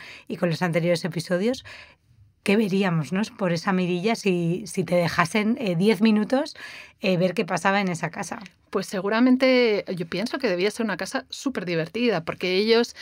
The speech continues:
Speaker 2: en el momento en el que empiezan a, crean este movimiento, empiezan a querer difundirlo. Entonces,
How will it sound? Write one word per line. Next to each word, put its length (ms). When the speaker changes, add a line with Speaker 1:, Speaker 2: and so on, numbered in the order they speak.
Speaker 2:
en 140
el 80
momento 320
en 80
el 160
que 220
empiezan 460
a, 480
crean 300
este 240
movimiento, 680
empiezan 360
a 60
querer 280
difundirlo. 640
Entonces, 580